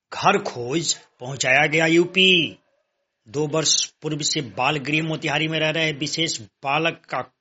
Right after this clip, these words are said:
गृह खोज कर शुक्रवार को कुशीनगर, उत्तर प्रदेश स्थित घर पर सुरक्षित पहुंचाया गया।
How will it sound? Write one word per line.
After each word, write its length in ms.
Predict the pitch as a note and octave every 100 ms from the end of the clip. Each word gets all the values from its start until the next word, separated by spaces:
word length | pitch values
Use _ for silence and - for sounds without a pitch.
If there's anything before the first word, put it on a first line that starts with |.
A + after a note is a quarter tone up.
| A#2+
गृह 340 | G#2 F3+ A3+
खोज 400 | - - F#3 F#3
कर 320 | - D3+ C3 - _ -
शुक्रवार 440 | - - D#3 D3
को 140 | - C#3
कुशीनगर, 920 | - F3+ - G3+ F3+ C#3+ D3+ C3 - _ _ _ E3+
उत्तर 320 | - - G3
प्रदेश 360 | - E3 E3 -
स्थित 420 | D#3 - C3+ A#2
घर 180 | A#2+ C#3
पर 280 | C#3+ - _
सुरक्षित 600 | - - G3+ G3 C4+ C4
पहुंचाया 480 | D#3 C3+ B2 A#2+ A2+
गया। 380 | G#2 G#2 G2